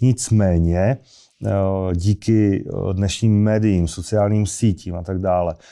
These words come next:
jsme schopni jakoukoliv novelizaci, včetně té, která, eh, prakticky platí, eh, rozšířit, eh, co nejširšímu okruhu, eh, těch, eh, prostě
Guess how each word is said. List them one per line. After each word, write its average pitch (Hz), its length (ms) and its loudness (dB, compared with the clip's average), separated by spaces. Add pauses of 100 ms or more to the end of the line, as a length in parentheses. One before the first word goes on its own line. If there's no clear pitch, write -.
(100)
jsme 117 220 0
schopni 110 420 -2
jakoukoliv 104 540 0
novelizaci, 107 600 0
včetně 101 380 -2
té, 101 200 0
která, 98 440 0
eh, 101 240 -6
prakticky 98 460 -6
platí, 98 500 0
eh, - 380 -12 (420)
rozšířit, 104 680 -2
eh, 110 40 0 (440)
co - 220 -2
nejširšímu 104 840 0
okruhu, 104 640 0 (440)
eh, 95 640 -4
těch, - 460 -4
eh, 95 480 -2
prostě 90 480 -4